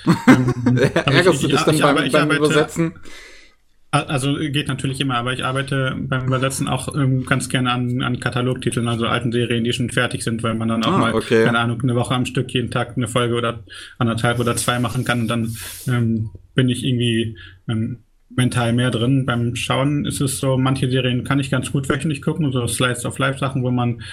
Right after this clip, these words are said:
Speaker 2: ähm, der Story jetzt nicht komplett folgen muss, aber ich hatte jetzt zum Beispiel Golden, Golden Kamuy geguckt.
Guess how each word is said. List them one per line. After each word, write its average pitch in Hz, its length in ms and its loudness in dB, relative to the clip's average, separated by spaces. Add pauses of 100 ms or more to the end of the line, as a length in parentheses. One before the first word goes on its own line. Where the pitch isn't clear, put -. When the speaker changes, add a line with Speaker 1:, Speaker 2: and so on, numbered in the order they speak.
(280)
Speaker 2:
ähm, 117 300 0
der 113 140 2
Story 131 240 2
jetzt 127 180 0
nicht 135 140 -2
komplett 127 280 0
folgen 135 300 2
muss, 143 180 0
aber 120 300 0
ich - 180 -6 (280)
hatte 127 200 0
jetzt - 180 0
zum 127 80 0
Beispiel 123 380 0
Golden, 123 560 0
Golden 123 280 0
Kamuy 143 400 0
geguckt. 156 340 -2